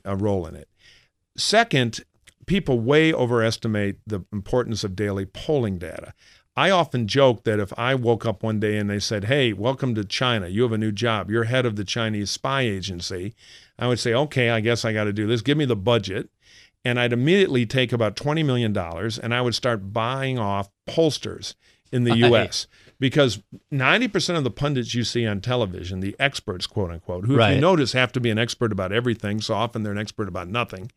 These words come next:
Speaker 2: Right.
Speaker 1: They look at the average of all the polls every morning, and then they engineer opinions to fit that.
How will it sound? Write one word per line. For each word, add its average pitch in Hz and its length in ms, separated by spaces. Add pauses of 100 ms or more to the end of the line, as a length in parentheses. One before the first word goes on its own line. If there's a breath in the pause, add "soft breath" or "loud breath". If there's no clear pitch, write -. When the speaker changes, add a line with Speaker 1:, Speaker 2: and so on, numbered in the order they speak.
(120)
Speaker 2:
Right. 117 300 (540 soft breath)
Speaker 1:
They 175 460
look 139 220
at 170 140
the 123 180
average 135 320
of 113 100
all 113 120
the 104 80
polls 156 360
every 101 200
morning, 95 340
and 117 100
then 135 120
they 123 100
engineer 120 440
opinions 120 460
to 101 100
fit - 300
that. 107 320